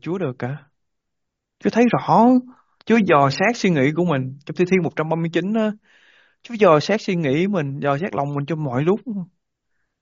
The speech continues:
Mỗi giây luôn, mỗi giây phút Chúa đều dò xét hết. Mà mình không, đừng có nghĩ cái chuyện mà giấu cái gì đó,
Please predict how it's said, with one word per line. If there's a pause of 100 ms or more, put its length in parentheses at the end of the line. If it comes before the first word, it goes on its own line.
(120)
Mỗi (120)
giây
luôn,
mỗi
giây
phút
Chúa
đều
dò
xét
hết. (1120)
Mà
mình
không,
đừng
có
nghĩ
cái
chuyện
mà (800)
giấu
cái
gì
đó,